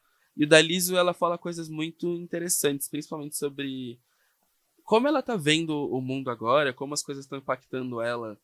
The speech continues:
agora, sabe? De que forma isso tudo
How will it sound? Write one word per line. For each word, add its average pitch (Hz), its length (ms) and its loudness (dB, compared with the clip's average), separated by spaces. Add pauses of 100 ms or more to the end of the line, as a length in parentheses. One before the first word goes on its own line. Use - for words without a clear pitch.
(400)
agora, 120 680 2
sabe? 123 260 -8
De 117 120 -14
que 127 100 -18
forma 135 680 -2
isso 127 300 -6
tudo 127 340 -12